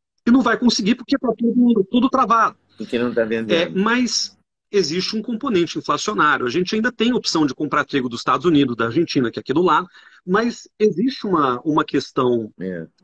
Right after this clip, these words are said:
Speaker 1: é, de preço que nos afeta. Agora, a, a grande questão, é, pensando na guerra, é justamente essa. Do lado do Putin, do lado da Rússia,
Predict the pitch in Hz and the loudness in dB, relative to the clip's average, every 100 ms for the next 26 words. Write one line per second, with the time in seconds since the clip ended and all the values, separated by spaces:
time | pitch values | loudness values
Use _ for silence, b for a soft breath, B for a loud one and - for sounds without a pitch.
0 | - 131 117 120 131 143 - 156 175 - | -2 0 2 0 -2 -6 2 4 4 0
1 | - 107 - - 160 156 160 147 180 - | -12 -14 -14 -4 -2 0 0 -2 -4 -6
2 | 107 202 208 190 139 B B B B _ | -6 0 2 0 -4 B B B B _
3 | 214 226 214 214 240 294 220 147 - 151 | -4 -4 -6 -6 -2 -2 -4 -8 -6 -2
4 | 190 147 113 - _ - 123 120 113 - | -2 -2 -6 -14 _ -8 -6 -2 -4 -2
5 | 156 143 - 151 139 120 113 170 180 185 | 0 0 0 0 2 0 2 2 4 2
6 | 190 - 208 220 - 131 107 - 170 294 | 0 -4 -2 -2 0 -2 -2 -6 -2 0
7 | 170 139 139 - 185 190 - 113 135 180 | 0 -2 -4 -6 -2 -2 -4 -4 2 2
8 | 139 123 110 - 185 - - | 2 -2 -4 -4 -4 -4 -8